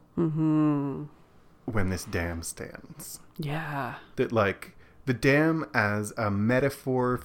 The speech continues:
Speaker 2: for colonialism,
Speaker 1: Mm-hmm.
Speaker 2: and that you destroy the dam because it frees the valley, you destroy colonialism because it frees the colonized people,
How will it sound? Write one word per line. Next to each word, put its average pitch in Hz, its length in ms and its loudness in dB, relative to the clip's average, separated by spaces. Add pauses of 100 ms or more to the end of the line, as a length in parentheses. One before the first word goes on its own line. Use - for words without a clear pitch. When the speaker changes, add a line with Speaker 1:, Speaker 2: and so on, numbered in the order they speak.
(120)
Speaker 2:
for 104 720 2 (1500)
colonialism, 147 1040 2 (600)
Speaker 1:
Mm-hmm. 151 800 4 (120)
Speaker 2:
and 113 180 2
that 107 280 0 (420)
you 117 140 -4
destroy 202 480 2
the 180 100 2
dam 160 460 4
because 143 340 -2
it 123 180 -2
frees 180 640 -2
the 147 120 0
valley, 123 420 4
you 160 180 -4
destroy 175 480 -2
colonialism 170 840 2
because 139 240 -2
it 113 160 -2
frees 175 340 -2
the - 80 -6
colonized 156 640 0
people, 175 440 -2